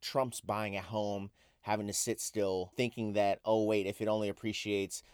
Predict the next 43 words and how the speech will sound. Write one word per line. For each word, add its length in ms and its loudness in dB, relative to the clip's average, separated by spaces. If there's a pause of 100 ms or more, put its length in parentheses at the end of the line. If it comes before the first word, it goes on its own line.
a 80 -2
little 220 0
bit 440 2
and 140 -6
we 80 -2
decide 320 0
to 80 -8
move, 540 -2 (340)
oh 400 4
no, 320 2
like, 280 0
we 100 -2
have 240 0
to 280 -4 (300)
sit 280 0
here 360 -2 (240)
and 80 -4
we 80 -2
have 240 -2
to 140 -10 (100)
deal 300 4
with 280 -2 (260)
having 420 2
a 40 -2
home 440 -4 (420)
and 300 -4 (340)
renting 400 -2
it 120 2
if 100 -6
we 80 -2
don't 200 0
wanna 120 0
live 220 -2
here, 260 -2
and 100 -2
then 140 -4
dealing 240 2
with 140 0
the 80 0
property 440 0
management 520 -2
after 240 -6
that, 280 2